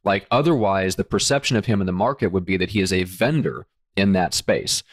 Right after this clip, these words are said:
He's not an executive at those companies. So when he shows up to those events, he's perceived as a vendor.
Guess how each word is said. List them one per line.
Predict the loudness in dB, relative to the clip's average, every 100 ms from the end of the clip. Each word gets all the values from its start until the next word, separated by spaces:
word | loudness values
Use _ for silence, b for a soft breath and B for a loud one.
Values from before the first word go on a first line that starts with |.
| b
He's | -2 0
not | 0
an | 0
executive | 0 0 0 -2 0 2 2 0 -2
at | -2 0
those | 0
companies. | 0 -2 0 -2 0
So | 0
when | -2
he | 0 0
shows | 2 0 2
up | 0 -2 b b -4
to | 0
those | 2 0
events, | 0 0 0 -4 -4
he's | -2 -2
perceived | -2 -2 0 -2
as | -2 -2 0
a | -2
vendor. | 0 -2 -2 -6